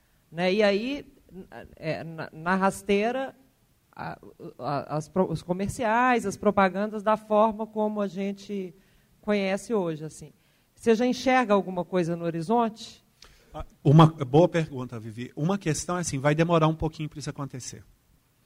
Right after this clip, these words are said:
Speaker 2: Porque a gente vê nos países desenvolvidos que a televisão aberta ainda tem um lugar. Ela não tem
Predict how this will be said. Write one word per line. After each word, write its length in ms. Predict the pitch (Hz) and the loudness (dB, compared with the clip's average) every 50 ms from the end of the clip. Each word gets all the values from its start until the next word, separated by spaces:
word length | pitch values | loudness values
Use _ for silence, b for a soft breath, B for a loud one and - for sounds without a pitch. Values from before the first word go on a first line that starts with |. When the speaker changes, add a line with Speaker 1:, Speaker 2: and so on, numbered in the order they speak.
| _ _ _ _ _ _ - | _ _ _ _ _ _ -10
Speaker 2:
Porque 200 | - - - 143 | -8 -2 0 2
a 60 | 139 | 2
gente 220 | 135 160 160 151 156 | 2 2 0 -2 -2
vê 160 | 127 139 131 | -2 -2 -4
nos 160 | 139 135 - | -4 -4 -8
países 340 | - 147 131 127 123 123 127 | -6 -4 -4 -4 -4 -6 -10
desenvolvidos 640 | 123 120 131 135 127 135 131 120 113 143 147 - - | -10 -10 -12 -12 -10 -10 -10 -10 -8 -10 -10 -8 -10
que 80 | 160 | -12
a 20 | 147 | -10
televisão 360 | - 151 151 151 135 151 147 | -6 -4 -6 -4 -4 -4 -4
aberta 400 | 139 131 123 131 139 147 - 165 | -4 -2 -2 -2 -2 -2 -4 -6
ainda 160 | 156 165 160 | -6 -6 -6
tem 180 | 160 - 156 151 | -6 -6 -8 -6
um 100 | 160 175 | -6 -4
lugar. 400 | 185 196 170 135 117 113 110 - | -6 -4 -2 -2 -2 -2 -4 -4
Ela 180 | - 147 147 156 | -6 -4 -4 -4
não 240 | 160 160 170 190 202 | -4 -4 -4 -4 -6
tem 320 | - - 190 202 214 - | -6 -4 -4 -4 -4 0